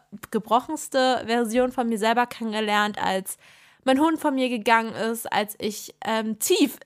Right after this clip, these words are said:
tief, tief in der Abi-Phase steckte. Aber ich habe auch die stärkste Version von mir kennengelernt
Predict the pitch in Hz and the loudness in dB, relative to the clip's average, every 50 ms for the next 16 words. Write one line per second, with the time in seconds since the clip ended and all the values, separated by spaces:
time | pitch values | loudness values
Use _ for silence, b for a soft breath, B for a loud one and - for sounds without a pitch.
0 | - - - - 320 311 320 254 233 - - - - - - 392 392 294 226 - | -12 -8 -4 -2 0 2 2 2 0 -2 -8 -8 -6 -6 -2 0 0 0 0 2
1 | - - 247 254 226 - - 208 208 208 196 - 208 202 202 196 208 - - - | 2 2 4 4 4 4 4 2 0 -2 -2 0 2 2 2 0 -4 -6 -2 -2
2 | 202 196 - - - 214 214 233 294 311 - b b b b b b b b b | -2 -2 -2 -4 -4 0 2 2 2 2 -2 b b b b b b b b b
3 | b b b 247 277 262 302 - - 269 247 - - 254 262 262 254 - - 254 | b b b 4 4 4 2 2 0 0 -2 -2 -2 -2 0 0 -2 0 2 4
4 | 240 294 277 - - 226 208 214 202 202 180 202 202 202 - - 208 202 202 196 | 4 4 2 -2 -8 -6 -4 -2 -2 -2 -2 -4 -6 -4 -4 -4 -4 -4 -4 -6
5 | 196 - - 220 214 196 196 202 202 190 196 196 196 202 226 277 - - | -6 -8 -8 -6 -4 -4 -2 -2 -2 0 2 2 2 2 0 -2 -6 -12